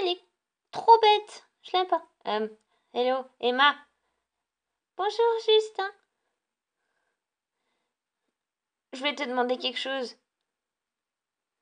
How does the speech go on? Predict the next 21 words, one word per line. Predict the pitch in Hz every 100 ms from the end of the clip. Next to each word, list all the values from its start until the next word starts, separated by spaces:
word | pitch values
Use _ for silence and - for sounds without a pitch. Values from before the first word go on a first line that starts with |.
| _ _ _ _ -
Euh, | 185 180
je | 190
sais | - 185
pas | 233
si | 220
je | 202
dois | 165
dire | 165 170 - - -
ça. | 190 190 _ _ _ _ _ _ _ _ _ _ _ _ _ _ _ _ _ _ _ _ _ _ _ _ _ _ _ _ _ _
T'as | - 254
envie | 240 302 330 - _
de | 262
venir | 247 254 247 247 - - _ _ _ _ _ _ _ _ _
à | 240
la | 254 247
maison | 240 320
pour | 370 320
jouer, | 262 285 359 - _ _ _ _
hein ? | 240 311 - _ _ -
Ah | 440 427
oui. | 453 480 440